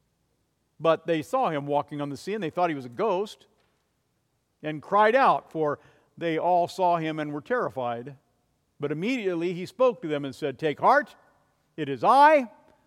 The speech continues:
do not be afraid.'" Dear friends of Christ, you know, we, this morning we have two familiar Bible stories,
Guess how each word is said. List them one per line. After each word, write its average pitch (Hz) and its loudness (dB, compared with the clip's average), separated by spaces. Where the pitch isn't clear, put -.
do 170 -2
not 165 6
be 165 -4
afraid.'" 131 -4
Dear 160 -6
friends 214 -2
of 170 -14
Christ, 165 0
you 165 -12
know, 156 -2
we, 165 -6
this 160 -8
morning 262 2
we 208 2
have 170 0
two 262 -4
familiar 196 -2
Bible 180 6
stories, 135 -8